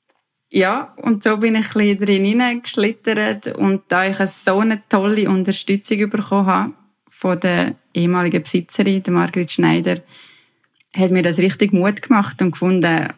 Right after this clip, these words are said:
mal, also, ich glaube, das bringe ich vielleicht schon auch noch hin. Und habe das weiter angefangen zu verfolgen. Das war ein langer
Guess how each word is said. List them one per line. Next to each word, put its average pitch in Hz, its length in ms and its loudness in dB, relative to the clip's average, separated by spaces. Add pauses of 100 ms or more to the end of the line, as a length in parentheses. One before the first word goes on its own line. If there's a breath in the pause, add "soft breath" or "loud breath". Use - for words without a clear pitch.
(340)
mal, 175 380 2
also, 165 400 0 (720)
ich 165 140 -6
glaube, 160 420 0
das 156 160 -8
bringe 170 260 0
ich 160 60 -6
vielleicht - 360 -6
schon 175 120 -2
auch 208 260 2
noch 202 160 2
hin. 170 260 -2 (1040)
Und 175 120 0
habe 185 100 -2
das 175 200 -2
weiter 185 280 -2
angefangen 170 220 -4
zu 175 60 -4
verfolgen. 165 560 0
Das 180 140 0
war 202 160 0
ein 180 60 0
langer 214 220 0